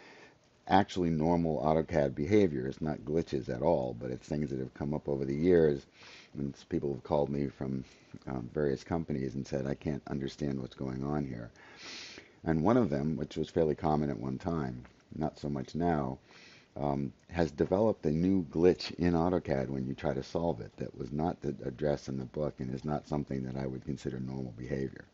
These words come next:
So what I'm gonna do is open up a file. <clears throat> So at one time, if you were an old school user of AutoCAD, if you wanted to have something in a drawing that would not plot but was visible, you would put it on the def points layer because that was the only layer in AutoCAD that would not plot.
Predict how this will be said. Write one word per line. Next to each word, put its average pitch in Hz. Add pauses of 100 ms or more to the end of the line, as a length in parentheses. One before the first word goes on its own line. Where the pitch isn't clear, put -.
(580)
So 87
what -
I'm 98
gonna 110
do 101
is 82
open 92
up 80
a 73
file. 50 (920)
<clears throat> 135
So 92
at 71
one 107
time, 87
if 73
you 80
were 76
an 73
old 80
school 76
user 73
of 69
AutoCAD, 80 (640)
if 87
you 104
wanted 107
to 85
have 85
something 85
in 80
a 78
drawing 76
that -
would 80
not 73
plot -
but -
was 69
visible, 67 (500)
you 78
would 80
put 101
it 85
on 78
the 71
def 92
points 67
layer 65
because 67
that 73
was 73
the 78
only 82
layer 76
in 80
AutoCAD 76
that 58
would 69
not 65
plot. 73